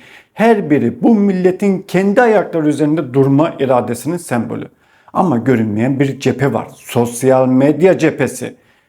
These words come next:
Devlet içine, hatta savunma sanayi kuruluşlarının içine dahi sızmış bazı fetö bağlantılı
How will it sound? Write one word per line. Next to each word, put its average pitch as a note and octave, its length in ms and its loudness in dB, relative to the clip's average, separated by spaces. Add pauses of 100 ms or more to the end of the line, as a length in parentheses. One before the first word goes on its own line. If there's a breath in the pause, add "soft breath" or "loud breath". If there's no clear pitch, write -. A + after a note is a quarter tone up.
(180 soft breath)
Devlet A#2+ 400 -2
içine, B2 340 -2
hatta E3 600 -2
savunma F#3 540 0
sanayi F#3+ 680 0 (240)
kuruluşlarının B2 680 -4
içine G3 480 -2
dahi G#2+ 320 -2
sızmış D#3+ 680 -4
bazı D#3+ 400 0
fetö F3+ 480 0
bağlantılı F3+ 680 0